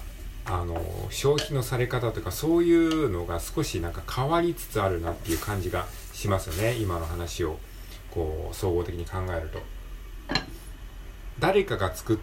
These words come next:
たすげえものを、えー、完成したものを買うとか、そういうことじゃないんですよね。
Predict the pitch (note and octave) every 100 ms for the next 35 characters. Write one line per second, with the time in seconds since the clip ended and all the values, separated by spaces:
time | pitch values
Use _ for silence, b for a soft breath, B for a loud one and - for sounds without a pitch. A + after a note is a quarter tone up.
0 | - F#2 F#2 - G2 G#2+ D#3+ G#2 F2 F2
1 | F#2 G2+ E2+ D#2+ - - - F2+ E2+ E2+
2 | E2+ F#2 F#2 F#2+ - C3 C3+ C#3 B2+ -
3 | A#2+ A#2 G2+ - F#2 G2 F#2+ F2+ - B2+
4 | B2+ B2 G#2 E2 E2 E2+ D#2+ - E2+ F#2
5 | G2+